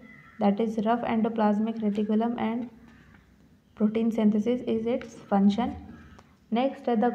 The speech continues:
Golgi complex plays a major role, तो ये क्या करते हैं प्रोटीन्स और लिपिड्स का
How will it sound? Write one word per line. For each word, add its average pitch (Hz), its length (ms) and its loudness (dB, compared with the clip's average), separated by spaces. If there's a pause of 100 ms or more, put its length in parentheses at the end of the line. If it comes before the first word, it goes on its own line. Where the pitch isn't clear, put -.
Golgi 214 320 4 (100)
complex 220 640 0
plays 240 280 2 (300)
a 233 140 4 (400)
major 220 340 4
role, 196 320 2 (1600)
तो 220 120 2 (1400)
ये 226 80 -2
क्या 233 240 2
करते 233 280 0
हैं 269 160 -2
प्रोटीन्स 240 440 2
और 247 160 2
लिपिड्स 226 400 0
का 294 220 -2